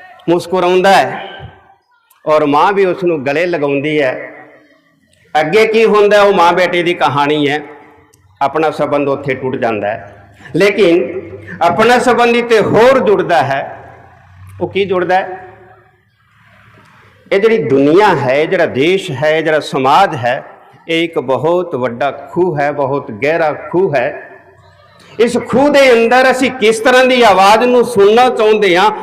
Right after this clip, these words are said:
ਉਹ ਜਿਸ ਤਰ੍ਹਾਂ ਦੀ ਅਸੀਂ ਬੋਲਾਂਗੇ, ਉਸ ਤਰ੍ਹਾਂ ਦੀ ਆਵਾਜ਼ ਇਸ ਸਮਾਜ ਦੇ ਵਿੱਚੋਂ ਨਿਕਲੇਗੀ। ਨਫ਼ਰਤ ਦੀ ਜਾਂ ਪਿਆਰ ਦੀ? ਆਪਾਂ ਸੱਚਮੁੱਚ ਦੇ ਅੰਦਰ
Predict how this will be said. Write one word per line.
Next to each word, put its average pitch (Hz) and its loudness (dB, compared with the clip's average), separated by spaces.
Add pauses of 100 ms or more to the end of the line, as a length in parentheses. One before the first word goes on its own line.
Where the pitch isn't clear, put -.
(100)
ਉਹ 185 0
ਜਿਸ 208 0
ਤਰ੍ਹਾਂ 233 4
ਦੀ 214 -2 (100)
ਅਸੀਂ 269 -2
ਬੋਲਾਂਗੇ, 185 0 (220)
ਉਸ 208 2
ਤਰ੍ਹਾਂ 226 2
ਦੀ 214 0
ਆਵਾਜ਼ 214 4
ਇਸ 208 -4
ਸਮਾਜ 185 0
ਦੇ 190 -2
ਵਿੱਚੋਂ 170 -2
ਨਿਕਲੇਗੀ। 147 -2 (400)
ਨਫ਼ਰਤ 151 -4
ਦੀ 208 -4 (260)
ਜਾਂ 156 0
ਪਿਆਰ 123 -4
ਦੀ? 95 -12 (1600)
ਆਪਾਂ 160 -2
ਸੱਚਮੁੱਚ 247 -4
ਦੇ 233 0
ਅੰਦਰ 165 2